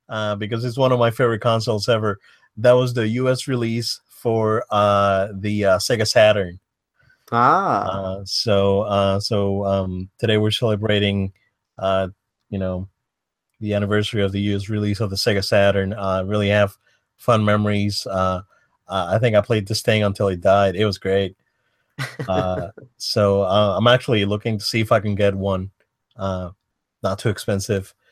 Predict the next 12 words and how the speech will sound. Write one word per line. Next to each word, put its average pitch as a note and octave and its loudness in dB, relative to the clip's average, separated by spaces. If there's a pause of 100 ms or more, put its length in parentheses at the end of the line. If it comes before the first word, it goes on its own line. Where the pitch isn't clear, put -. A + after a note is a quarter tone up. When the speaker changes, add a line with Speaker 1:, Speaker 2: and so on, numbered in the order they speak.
(340)
Speaker 1:
uh, F#2 -6
before A2 -2
they G2+ -2
get, G#2+ -4
they, G#2 0
they G2+ -4
get, F#2+ -2 (100)
uh, F2+ -4
you F#2+ -6
know, F#2 -6
up G2+ 0
there. G2+ -2